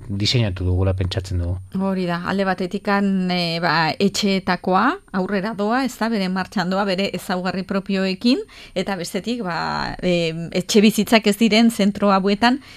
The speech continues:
Speaker 2: e, nolabait, e, ba, plan bereziak egiten dituzu, ez da? E, aprobetxatzeko eta kontuan hartuta temporalidadea eta, e, erabilpen orduak eta garaiak zeintzu diren,
Speaker 1: Mhm.
Speaker 2: eta bar, eta bar.
Speaker 1: Bai, bai, hori alde
Speaker 2: Mhm.
Speaker 1: batetik, e,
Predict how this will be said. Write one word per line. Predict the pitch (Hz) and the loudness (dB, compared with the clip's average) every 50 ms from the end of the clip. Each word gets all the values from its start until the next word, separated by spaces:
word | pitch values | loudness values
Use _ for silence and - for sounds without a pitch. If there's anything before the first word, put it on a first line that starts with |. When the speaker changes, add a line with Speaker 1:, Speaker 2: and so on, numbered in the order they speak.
| - - - - - | -20 -20 -20 -12 -6
Speaker 2:
e, | - 180 180 175 | -2 0 0 0
nolabait, | 180 185 185 190 202 196 208 226 214 - | 0 0 0 0 2 2 2 0 0 0
e, | 202 170 175 175 170 165 165 160 160 160 156 156 151 156 160 160 - - 170 170 - - - - | 0 0 2 2 0 0 0 0 -2 -2 -4 -4 -6 -6 -6 -8 -8 -8 -8 -8 -8 -10 -10 -8
ba, | - 180 180 - 156 165 - - 147 156 170 - | -6 -6 -4 -2 -2 -2 -2 -4 -4 -6 -6 -4
plan | - 202 185 190 214 214 | 0 4 4 6 6 6
bereziak | 202 180 170 180 185 - - - 170 170 170 - | 6 6 4 4 2 0 -2 -2 -2 -2 -2 -2
egiten | 175 170 190 185 - 180 170 | -2 -2 -2 -2 -4 -4 -6
dituzu, | 160 156 147 - - 135 - - 160 | -6 -8 -8 -10 -10 -10 -10 -8 -8
ez | 160 165 170 - | -8 -8 -6 -4
da? | - 185 185 226 247 214 | -2 0 0 0 -2 -4
E, | 196 160 - - - - - - - - | -4 -6 -4 -4 -4 -4 -4 -2 -2 -2
aprobetxatzeko | - - - 180 175 180 180 - 202 185 190 - 208 185 185 - 202 208 208 220 220 220 226 | -4 -2 -2 -2 -2 -2 -2 -2 -4 -6 -4 -2 -4 -4 -2 0 2 4 6 6 6 6 6
eta | 208 190 180 - 190 208 202 196 175 170 - | 6 4 2 0 0 2 2 2 2 0 -2
kontuan | 175 175 170 185 175 175 | -4 -2 0 0 0 0
hartuta | 170 - - 175 - 208 190 | -2 -2 -4 -2 0 0 0
temporalidadea | - 196 165 165 - 180 175 180 185 185 180 180 185 185 185 185 196 190 208 226 233 233 240 226 | 0 -2 -4 -4 -4 -2 -2 0 0 0 0 0 0 0 0 0 0 0 0 2 2 2 2 2
eta, | 196 180 180 185 175 170 | 0 0 -2 -2 -4 -2
e, | 175 180 180 175 175 175 | -2 -2 0 0 0 0
erabilpen | 175 175 175 180 175 180 - 185 180 180 | 0 0 -2 -2 -2 -4 -2 -2 -2 -2
orduak | 180 170 170 165 175 196 214 214 190 196 - | -2 -4 -4 -2 -2 0 2 2 0 0 -2
eta | 175 180 160 | -6 -6 -6
garaiak | 160 170 165 175 185 180 170 - | -6 -4 -4 -4 -4 -6 -6 -6
zeintzu | - - 175 175 - 175 | -4 -4 -4 -4 -4 -2
diren, | 170 170 175 196 220 208 | 0 2 2 4 2 2
Speaker 1:
Mhm. | - | 0
Speaker 2:
eta | - 147 156 | -2 -6 -8
bar, | - - 156 | -10 -10 -10
eta | 160 - 160 | -12 -12 -12
bar. | 156 170 131 113 | -8 -4 -2 0
Speaker 1:
Bai, | 107 107 107 98 98 101 117 | 0 0 0 -2 -2 -4 -4
bai, | 131 113 104 101 101 | -2 -2 0 0 0
hori | 104 101 107 | 0 0 0
alde | 101 98 101 101 | 2 2 2 2
Speaker 2:
Mhm. | 98 95 | 2 0
Speaker 1:
batetik, | 98 95 104 98 - 107 | 0 -2 -2 -2 -2 -2
e, | 101 101 98 | -2 -2 -2